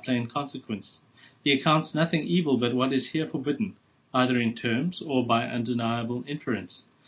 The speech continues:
Whatever the scripture neither forbids nor enjoins, either directly or by plain consequence,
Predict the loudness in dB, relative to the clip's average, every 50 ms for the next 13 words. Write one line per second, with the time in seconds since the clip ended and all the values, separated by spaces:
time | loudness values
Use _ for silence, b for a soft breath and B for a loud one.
0 | b b b _ 0 2 4 4 4 4 2 2 0 0 0 0 0 0 0 0
1 | 2 4 4 4 4 2 0 0 0 0 0 2 0 0 0 0 0 0 2 4
2 | 2 2 2 2 2 2 2 2 0 -2 -4 -4 -2 -2 -2 0 2 2 2 2
3 | 2 0 -2 0 2 2 2 2 2 0 0 -2 -2 -4 -6 -2 0 2 2 2
4 | 0 0 -2 -2 -2 -2 -4 -4 -4 -2 -2 -2 -4 -8